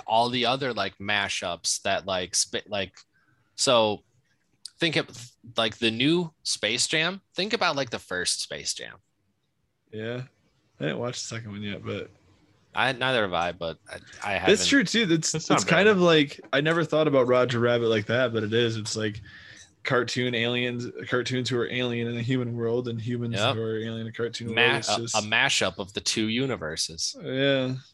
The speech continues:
Speaker 1: Like, communicating with each other.
Speaker 3: Movie was
Speaker 2: Right.
Speaker 3: made in the
Speaker 2: Trying to live
Speaker 3: eighties
Speaker 2: together.
Speaker 3: too, wasn't it?
Speaker 1: I believe
Speaker 2: Late
Speaker 1: so.
Speaker 2: eighties? Yeah, I think you're right. Late eighties, very late eighties, but yeah, and they just, their eye coordination, things they did, they,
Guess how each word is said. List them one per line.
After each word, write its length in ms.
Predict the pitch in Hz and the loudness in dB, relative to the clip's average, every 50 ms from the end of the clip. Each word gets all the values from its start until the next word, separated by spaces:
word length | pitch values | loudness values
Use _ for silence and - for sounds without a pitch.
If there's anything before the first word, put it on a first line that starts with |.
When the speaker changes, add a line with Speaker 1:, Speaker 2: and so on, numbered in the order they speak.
| _ _ _ _ _ _ - | _ _ _ _ _ _ -2
Speaker 1:
Like, 140 | 98 101 104 | -2 -2 0
communicating 840 | - - 113 107 107 113 123 131 127 120 104 - 107 95 87 87 82 80 | 0 -2 -2 0 0 0 0 0 0 0 0 0 0 0 -2 -2 -6 -8
with 180 | 80 80 - | -10 -10 -10
each 180 | 85 80 - - | -10 -8 -6 -6
other. 300 | 80 76 76 - - - _ _ _ _ _ _ _ _ _ - - | -6 -6 -8 -12 -18 -20 _ _ _ _ _ _ _ _ _ -12 -6
Speaker 3:
Movie 240 | 190 180 147 127 113 | -2 0 4 6 6
was 120 | 107 101 | 6 6
Speaker 2:
Right. 60 | - 110 | 6 6
Speaker 3:
made 140 | 117 123 120 | 6 6 6
in 40 | |
the 120 | 113 98 92 87 | 4 2 2 4
Speaker 2:
Trying 160 | 123 135 143 | 4 4 4
to 60 | 127 | 4
live 160 | 117 131 131 | 4 0 0
Speaker 3:
eighties 100 | 127 123 | 0 -2
Speaker 2:
together. 200 | 117 113 131 135 117 | 0 4 4 6 6
Speaker 3:
too, 60 | 98 90 | 4 2
wasn't 260 | 92 - - 117 117 | -2 -2 -2 -2 -2
it? 180 | 131 143 160 - _ _ _ _ _ _ - _ _ _ _ _ _ _ _ - _ _ _ _ _ - | -2 -4 -6 -10 _ _ _ _ _ _ -20 _ _ _ _ _ _ _ _ -20 _ _ _ _ _ -10
Speaker 1:
I 40 | 98 | -6
believe 340 | 92 98 101 113 131 139 | -2 0 0 2 0 2
Speaker 2:
Late 60 | 127 143 | 2 2
Speaker 1:
so. 220 | 175 180 190 196 | 4 4 4 4
Speaker 2:
eighties? 440 | 202 214 214 220 233 240 240 185 151 | 4 4 2 2 0 0 0 2 4
Yeah, 240 | 139 143 165 180 175 | 6 6 6 6 4
I 60 | 156 | 4
think 160 | 135 160 151 | 2 2 2
you're 160 | 151 147 147 | 2 4 4
right. 140 | 143 139 92 | 4 2 2
Late 180 | 131 135 135 135 | 0 0 0 0
eighties, 520 | 135 135 139 135 127 127 127 123 - - - | 0 0 0 0 0 -2 -4 -6 -8 -6 -4
very 240 | 127 127 123 123 123 | -2 0 0 0 0
late 180 | 120 117 120 | 0 -2 -2
eighties, 300 | 120 120 123 120 131 139 | -4 -4 -4 -6 -6 -8
but 280 | - 120 117 107 95 - - - - - _ _ _ _ _ _ _ _ _ _ _ _ _ _ _ _ _ _ _ _ _ _ _ - | -8 -8 -8 -8 -8 -10 -14 -20 -20 -20 _ _ _ _ _ _ _ _ _ _ _ _ _ _ _ _ _ _ _ _ _ _ _ -2
yeah, 200 | - 131 147 156 131 | 2 4 6 6 4
and 140 | 123 123 | 4 2
they 100 | 127 127 | 0 0
just, 320 | 123 127 123 123 - - - _ _ _ _ _ _ 127 | 2 2 0 0 -2 -6 -10 _ _ _ _ _ _ -4
their 220 | 127 120 117 87 | 0 0 0 2
eye 180 | 85 120 127 131 | 2 2 2 0
coordination, 760 | 127 - 135 135 135 135 131 131 135 135 - 120 117 110 - - | 2 2 2 2 2 2 0 0 0 0 -2 -6 -10 -12 -12 -10
things 200 | 123 131 131 127 | -10 -8 -8 -6
they 100 | 131 131 | -8 -8
did, 260 | 127 127 127 127 127 - | -6 -4 -4 -4 -4 -4
they, 160 | 120 113 | -6 -8